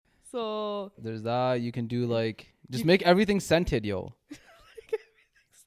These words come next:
Speaker 2: Just scent, make everything scented. Just put some car f-, air fresheners, like,
Speaker 1: <laughs>
Speaker 2: under the couches, like, just <laughs> everything is scented.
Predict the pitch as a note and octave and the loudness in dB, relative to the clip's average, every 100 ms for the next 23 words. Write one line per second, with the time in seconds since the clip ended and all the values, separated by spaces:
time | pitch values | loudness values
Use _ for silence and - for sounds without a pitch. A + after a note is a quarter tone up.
0 | _ _ _ - C#3 - E3 F3+ D#3 D3 | _ _ _ -8 -6 0 2 2 0 -2
1 | E3 - D#3 E3+ D#3+ D#3 D3 B2 C3 - | -2 0 0 2 0 -2 -4 -4 -4 -4
2 | D#3+ F3 - D3 D3+ D#3 - - - D3+ | -2 -2 0 4 4 2 -4 -16 0 2
3 | D3+ D3+ D3 D3+ D3+ C3+ C3+ - - - | 4 2 2 0 0 2 0 -4 -10 -2
4 | B4 - D#3 D#3+ D3+ D3 D#3 D3+ D3 D3+ | -2 0 4 6 6 4 2 2 0 2
5 | D3+ D3 C3+ B2+ C3+ - - - _ _ | 4 2 0 -2 -6 -8 -16 -20 _ _
6 | _ _ - - - D5+ C#5 _ - A3 | _ _ -20 -20 -20 -20 -20 _ -4 -4
7 | - _ _ _ _ _ _ _ - C#3+ | -4 _ _ _ _ _ _ _ -2 2
8 | E3+ F3+ E3+ D#3+ B2+ A2+ - | 2 2 0 0 -4 -6 -10